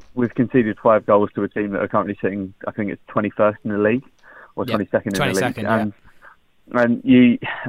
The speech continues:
Speaker 1: you absolutely do not wanna be doing that if you've got any aspirations to go up. Um, honestly, we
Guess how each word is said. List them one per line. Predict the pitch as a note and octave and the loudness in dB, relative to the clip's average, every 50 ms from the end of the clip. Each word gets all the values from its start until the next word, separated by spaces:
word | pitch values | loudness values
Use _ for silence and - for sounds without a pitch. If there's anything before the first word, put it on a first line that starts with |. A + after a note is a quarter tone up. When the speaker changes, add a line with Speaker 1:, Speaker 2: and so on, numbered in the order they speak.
| - _ _ | -14 _ _
Speaker 1:
you | D3 C#3 C3+ - | 2 2 2 4
absolutely | C#3+ D3+ C3+ - - B2+ A#2+ G#2+ G#2 G#2 | 2 2 0 0 0 0 2 2 0 -2
do | G2 A2 G#2+ | -2 -2 0
not | G#2+ G#2 F#2+ | 0 0 2
wanna | G#2 G#2 G2+ G2+ | 0 0 -2 -2
be | G2+ G2 | -2 0
doing | A2 G#2+ G#2 G2+ G2+ | 0 0 0 0 -2
that | G2 - - | -4 -4 -6
if | - - | -8 -12
you've | G#2+ - | -8 -2
got | A#2 G2+ - - | -2 -2 -2 0
any | A2 A2 G#2+ | -4 -2 -2
aspirations | G2+ G2+ - - G#2 G2+ G2+ F#2 - G#2 G2 | -2 -2 -4 -2 0 0 0 0 -2 -10 -10
to | - _ | -4 _
go | G#2 G2+ G2+ G#2 | 2 4 4 4
up. | G2+ F#2+ - - _ _ - - - | 2 2 -2 -6 _ _ -14 -4 -2
Um, | A2+ G#2 G#2 G#2 G2+ G#2 G#2 G2+ G2+ - - _ _ _ _ _ _ _ _ _ _ - C#3+ - | 0 2 2 0 0 -2 -6 -8 -10 -14 -20 _ _ _ _ _ _ _ _ _ _ -16 -2 2
honestly, | E3 D3+ C3 A#2+ - A2+ A2 | 2 4 4 2 0 0 -2
we | G#2 F#2 G#2+ | 0 0 -4